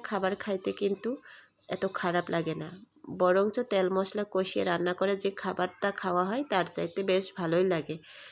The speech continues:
এখানে পুষ্টিগুণ সমৃদ্ধ তো অবশ্যই, তারপরে আপনার কম তেল মশলায় গ্যাস্ট্রিকের কোনো প্রবলেম হতে হয় না এতে করে। আমার বাসায় মাঝে মাঝে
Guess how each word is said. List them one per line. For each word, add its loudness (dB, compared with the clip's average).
এখানে -2
পুষ্টিগুণ 0
সমৃদ্ধ 0
তো 0
অবশ্যই, 0
তারপরে 2
আপনার -4
কম 0
তেল 2
মশলায় -2
গ্যাস্ট্রিকের 0
কোনো 0
প্রবলেম 2
হতে 0
হয় 6
না 0
এতে -6
করে। -8
আমার -4
বাসায় 2
মাঝে 2
মাঝে 2